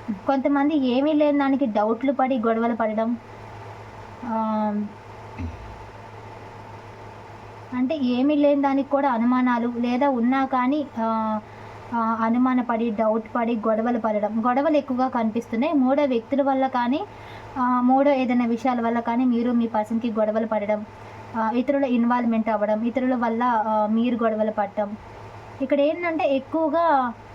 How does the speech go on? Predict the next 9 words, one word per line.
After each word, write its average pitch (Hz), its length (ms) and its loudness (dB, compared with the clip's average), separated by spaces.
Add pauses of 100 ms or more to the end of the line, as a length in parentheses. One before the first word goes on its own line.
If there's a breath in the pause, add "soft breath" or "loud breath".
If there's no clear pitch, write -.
(200)
ఆ, 226 380 0 (140)
డౌట్లు 269 380 2
పడటం, 294 500 0
మిస్‌అండర్‌స్టాండింగ్ 262 920 0
చేసుకోవటం, 262 580 0
ఏమీ 240 280 2
లేని 240 260 2
దానికి 233 300 0
కూడా 254 300 0